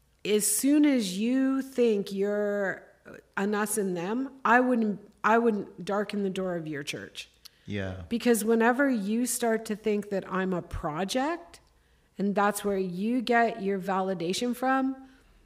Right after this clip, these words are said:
Speaker 1: you're not loving on me with a good heart.
Speaker 2: Yeah.
Speaker 1: You're just trying to validate yourself. So when I'm thinking about things now with what I get to do,
Speaker 2: Mm-hmm.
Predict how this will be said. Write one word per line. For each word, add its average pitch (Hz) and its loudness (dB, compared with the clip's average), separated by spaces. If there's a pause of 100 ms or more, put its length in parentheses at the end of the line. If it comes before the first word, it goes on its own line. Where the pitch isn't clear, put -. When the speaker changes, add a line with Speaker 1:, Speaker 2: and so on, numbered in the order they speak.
(400)
Speaker 1:
you're 214 2
not 233 4
loving 196 2
on 175 -2
me 165 -4
with 165 -6
a 180 -6
good 165 -4
heart. 185 -6
Speaker 2:
Yeah. 95 -4
Speaker 1:
You're 208 2
just 190 -6
trying 208 -2
to 196 0
validate 185 -2
yourself. 202 -2 (540)
So 226 2 (1080)
when 226 4
I'm 277 4 (680)
thinking 269 6
about 196 4
things 180 0
now 196 4
with 175 -2
what 196 2
I 196 2
get 185 -2
to 170 -4
do, 160 -2
Speaker 2:
Mm-hmm. 101 -2